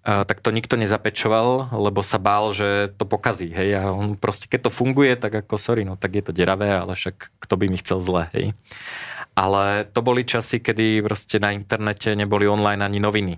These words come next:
Ja som, eh, začal teda písať, eh, eh, taký nejaký prvý e-zin, <laughs> elektronický časopis, eh, alebo jeden z prvých, eh, ešte sme sa nedohodli, eh, že ktorý bol prvý.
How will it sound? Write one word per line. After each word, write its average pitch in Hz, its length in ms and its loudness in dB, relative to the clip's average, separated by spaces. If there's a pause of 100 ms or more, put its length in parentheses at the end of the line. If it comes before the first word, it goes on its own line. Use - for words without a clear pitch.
(160)
Ja 95 160 0
som, 104 400 -2
eh, 101 480 -2
začal 101 320 0
teda 104 240 0
písať, 104 380 -4 (180)
eh, 101 320 0 (760)
eh, 98 280 2
taký - 320 -6
nejaký 98 200 -2
prvý 113 320 0
e-zin, 110 600 2 (200)
<laughs> - 760 -2
elektronický 104 760 -2
časopis, 131 800 0
eh, - 80 -6 (600)
alebo 90 300 -4
jeden 101 240 4
z 98 120 -4
prvých, 107 480 -2
eh, 95 320 -4
ešte - 240 -6
sme - 200 -4
sa 104 120 2
nedohodli, 101 640 2
eh, 104 240 0
že 98 160 0 (320)
ktorý 104 320 0
bol 101 180 4
prvý. 110 420 2